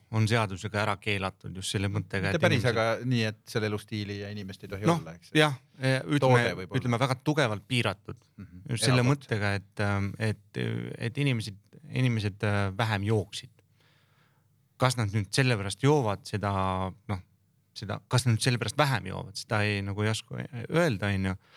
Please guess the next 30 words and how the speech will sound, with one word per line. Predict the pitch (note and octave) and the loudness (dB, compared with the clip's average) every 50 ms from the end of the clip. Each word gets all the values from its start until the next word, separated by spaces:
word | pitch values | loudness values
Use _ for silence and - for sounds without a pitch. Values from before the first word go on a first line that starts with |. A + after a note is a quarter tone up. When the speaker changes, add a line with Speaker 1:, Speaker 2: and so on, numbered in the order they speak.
| - - - - - - - - | -20 -20 -20 -20 -20 -20 -6 -2
Speaker 1:
Aga | A2+ A2 G#2 A2+ | 0 2 4 4
noh, | B2+ C3 | 4 2
tegelikult | C3 C3 A2+ G2+ G2 - | 0 -2 -8 -8 -4 -2
seal | - A#2 A2+ | -2 0 0
ju | A2+ | 2
mingid | A#2 A#2 A2 G#2 F#2+ - - - - - - | 0 0 -2 -2 -6 -12 -18 -16 -14 -8 -2
sarnasused | - C#3 C3 B2 B2+ A2+ G2+ - G2+ F2+ G#2 F#2 | 2 2 4 4 2 0 -2 -4 -6 -6 -4 0
on, | G#2+ G#2+ G#2 F#2 F2 | 0 2 2 0 -2
on | E2+ E2+ E2+ | -4 -6 -8
ju, | E2 F2 | -8 -6
et | E2+ - | -2 0
noh, | G#2+ G#2+ | 0 0
et | - | 2
lihtsalt | A#2 G#2+ - - - _ - - - - _ _ - | 0 0 -2 -2 -6 _ -20 -20 -20 -20 _ _ 2
keelamisega, | D#3 D#3+ D#3 C#3 B2 G#2+ G#2+ G2+ A2 G#2+ F#2+ F#2+ G#2+ G#2 G#2 G#2 G#2+ G#2 _ _ _ _ _ _ _ A#2+ | 4 4 6 4 2 2 0 -2 -2 -4 -2 0 2 2 2 2 0 -2 _ _ _ _ _ _ _ -2
äh, | A2+ A2+ B2 - - D3 C#3+ - | 0 0 0 -2 -6 -8 -4 0
loodetakse, | - C#3+ C#3 C#3+ B2 G#2 - A2 G#2 - - G2 | 4 4 6 4 4 0 -2 -4 -4 -4 -4 -4
et | - | -2
tuleb | - A#2+ A2 G#2 G2 | 0 0 0 0 0
mingisugune | G#2 G#2 F#2 F#2+ F#2+ G2+ F#2+ G2 F#2+ F#2+ F#2+ F2+ | -2 -2 -2 -2 -2 0 0 0 2 0 0 -2
nii-öelda | G2+ A2 G#2 F#2+ E2+ F#2 | -2 -2 -2 -2 -2 -4
siis | - G#2 G2 - | -4 -6 -4 0
tulem, | - C3+ B2 A2 F#2 F2 F#2 | 2 4 4 4 2 0 -6
on | F2+ E2+ | -12 -14
ju. | - - - _ _ _ _ _ _ _ _ _ _ | -14 -16 -18 _ _ _ _ _ _ _ _ _ _
Aga | - G2 G#2 | -2 -2 0
tegelikult | - C#3+ C#3+ C3+ G#2+ F#2 - - | 2 2 2 2 0 -4 -6 -8
ju | A2 F#2 | -6 -4
peaks | G#2+ G2+ - - - | -4 -4 -4 -4 -2
ju | G#2+ G#2 | -2 -2